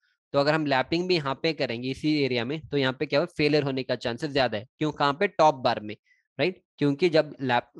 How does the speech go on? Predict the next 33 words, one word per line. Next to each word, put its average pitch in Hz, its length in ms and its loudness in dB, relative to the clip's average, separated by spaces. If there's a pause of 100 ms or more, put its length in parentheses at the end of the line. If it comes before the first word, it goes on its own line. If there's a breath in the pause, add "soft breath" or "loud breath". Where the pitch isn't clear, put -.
(440)
जब 135 200 0
बेंडिंग 143 280 0
मोमेंट 165 240 2
ही 185 60 2
मैक्सिमम 143 440 -2
है 139 60 -2
वहाँ 120 240 -4
पे, 180 140 -8 (280 soft breath)
तो 131 80 2
वहाँ 127 140 4
पे 147 120 -2
अगर 151 180 2
लैप 143 240 2
देंगे, 147 280 -2
first - 360 -2
of 156 80 4
all, 190 120 2
लैप 156 320 2
आपका 160 200 -2
वीक 165 280 -2
जॉइंट 156 240 0
बनेगा, 113 400 -8 (400)
और 120 160 2
यहाँ 120 260 -2
पे 170 80 2
नेगेटिव 156 380 0
बेंडिंग 160 260 -2
मोमेंट 170 300 -4
मैक्सिमम 139 480 -2
है, 107 160 -12 (300)
जहाँ 117 420 -2
पे 190 100 6
वीक 165 380 0